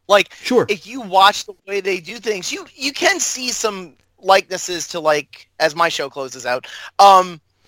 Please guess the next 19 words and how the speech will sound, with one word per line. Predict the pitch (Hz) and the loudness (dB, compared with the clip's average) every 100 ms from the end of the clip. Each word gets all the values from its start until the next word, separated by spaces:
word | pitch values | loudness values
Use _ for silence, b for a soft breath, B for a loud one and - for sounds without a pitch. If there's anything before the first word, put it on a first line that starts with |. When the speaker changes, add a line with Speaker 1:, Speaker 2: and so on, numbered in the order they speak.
| - | 0
Speaker 1:
the, | 220 202 185 170 | 4 6 4 0
to, | 214 190 | -8 -2
like, | 190 185 | -2 -2
the | 160 | -6
way | 180 185 | -4 -4
Nitro | 180 170 180 196 175 | -2 -4 -6 -8 -2
was | 170 170 160 | 0 0 -4
when | 156 | -12
they | |
used | 156 165 | -10 -6
to | 175 | 0
have, | 160 151 | 0 0
like, | 147 - | -6 -4
awesome | 147 160 156 | -2 -2 -6
cruiserweight | 139 165 156 160 160 151 | -10 -12 -8 -4 -4 2
matches | 156 156 156 143 | 2 2 -2 -8
to | 147 | -6
open | 151 160 151 | -8 -6 -4
up | 147 | -4